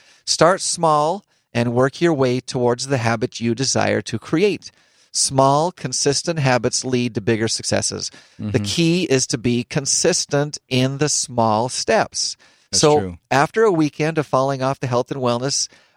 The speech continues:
Speaker 1: uh, wagon, you may not want to work out in the gym on Monday, but just go and do it. Being
Speaker 2: Right.
Speaker 1: in the habit of showing up at the gym shows yourself that you're committed, and consistency really is the key to any kind of success.
Speaker 2: Right. You mean, you need to remember that,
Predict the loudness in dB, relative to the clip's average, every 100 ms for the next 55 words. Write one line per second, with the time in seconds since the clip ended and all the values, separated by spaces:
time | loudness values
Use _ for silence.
0 | _ _ -20 -2 2 4 2 2 2 0
1 | -6 -8 -14 _ _ _ -4 -2 2 2
2 | 2 2 2 2 0 0 0 0 0 -4
3 | -4 -4 -2 -2 -2 -2 0 0 0 -4
4 | -4 -2 0 -2 -6 -4 -2 -2 -2 -6
5 | -6 -6 -8 -12 _ _ _ _ 2 4
6 | 4 2 4 2 2 0 -2 -6 -4 0
7 | 0 0 -2 -2 -4 -2 0 0 0 2
8 | 2 2 -2 0 2 2 0 -8 _ _
9 | _ -6 0 0 0 -2 -2 0 0 -2
10 | -6 _ _ _ -2 -2 -2 -4 -2 0
11 | 0 -2 -4 -4 -2 -4 0 2 2 -2
12 | -2 2 4 2 -4 -8 -8 -6 -2 -2
13 | -2 -2 -2 -2 -4 -2 -4 -2 -2 -2
14 | -4 -6 -6 -4 -2 -2 0 -2 -4